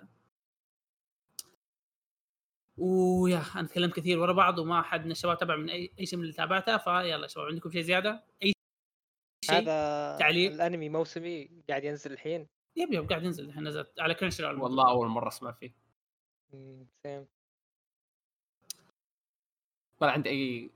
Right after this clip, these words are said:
Speaker 3: نية أتابعه.
Speaker 1: ما، لا، أصلًا ما أتوقع. أصلًا،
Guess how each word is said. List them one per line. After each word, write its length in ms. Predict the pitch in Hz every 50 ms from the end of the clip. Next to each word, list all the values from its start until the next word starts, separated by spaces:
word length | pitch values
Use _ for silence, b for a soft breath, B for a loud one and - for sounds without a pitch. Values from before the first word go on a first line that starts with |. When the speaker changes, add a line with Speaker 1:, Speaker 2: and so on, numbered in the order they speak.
| _ _ -
Speaker 3:
نية 200 | 139 135 123 117
أتابعه. 500 | 113 - 123 117 117 - - - - - _ _ _ _ _ _ _ 202
Speaker 1:
ما، 440 | 214 - 208 214 247 262 247 208
لا، 260 | 190 196 196 190 175 175
أصلًا 260 | 175 - 190 180 170
ما 100 | 170 175
أتوقع. 580 | 165 - 180 160 - - 151 143 143 139 143 - 151 156 - - - - - _ _ _ 196 170 160 - -
أصلًا، 280 | - - 247 220 202